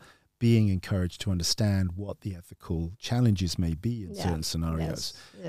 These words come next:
Speaker 1: and to
Speaker 2: yes.
Speaker 1: hold ourselves around that.
Speaker 2: Yeah.
Speaker 1: And sometimes we need to push back. So a client can come to us and say, "Look, we need you to do X, Y, and Z," and we just go,
Speaker 2: Yes.
Speaker 1: "Look,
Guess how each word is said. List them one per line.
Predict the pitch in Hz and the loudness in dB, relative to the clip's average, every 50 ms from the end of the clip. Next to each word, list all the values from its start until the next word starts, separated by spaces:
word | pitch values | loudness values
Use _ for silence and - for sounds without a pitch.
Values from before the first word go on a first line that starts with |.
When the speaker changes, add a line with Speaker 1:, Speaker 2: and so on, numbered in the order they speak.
| 160 | -2
Speaker 1:
and | 120 113 | 0 2
to | 123 | 4
Speaker 2:
yes. | 110 | 6
Speaker 1:
hold | 117 131 135 131 | 6 6 6 6
ourselves | 127 117 - - 151 175 156 107 | 4 4 2 0 0 0 0 0
around | 95 82 - - 87 | -2 -2 -4 -6 -8
that. | - - - - _ _ - | -8 -10 -12 -16 _ _ -4
Speaker 2:
Yeah. | - 107 | 0 0
Speaker 1:
And | 113 113 | 2 2
sometimes | - 156 196 202 - - 92 92 95 98 - | 4 2 2 2 2 0 0 0 0 0 0
we | 117 117 | 2 4
need | 117 120 117 107 | 4 4 4 2
to | - | -2
push | - - 127 113 - | -4 -2 -2 -2 -2
back. | - - 80 - - - - _ - - _ 285 - | -4 -6 -6 -6 -8 -8 -12 _ -20 -20 _ -20 -20
So | - - 104 98 98 95 92 92 - - - | -10 -4 -2 0 0 0 0 -2 -4 -6 -10
a | 101 | -10
client | - - - 95 90 90 82 - | -8 -4 -2 -2 -2 -2 -4 -4
can | - 98 90 | -6 -6 -4
come | - 101 101 101 95 | -2 -2 -2 -2 -2
to | - 82 | -4 -4
us | 82 - - | -6 -4 -6
and | 90 | -6
say, | - - 98 87 87 | -4 -4 -2 -2 -2
"Look, | 85 98 98 | -2 -2 -2
we | 107 113 | -2 -2
need | 113 110 101 - | -4 -6 -10 -10
you | - 90 92 | -8 -4 -4
to | 92 | -4
do | 87 71 | -4 -4
X, | - - 98 | -6 -10 -12
Y, | 85 85 | -12 -12
and | 90 95 | -10 -4
Z," | 160 | -2
and | 175 156 117 110 | 0 2 4 2
we | 104 98 | 2 2
just | - - | 0 -2
go, | - 101 | -2 0
Speaker 2:
Yes. | 101 120 | 0 0
Speaker 1:
"Look, | 110 - - | 0 -2 -4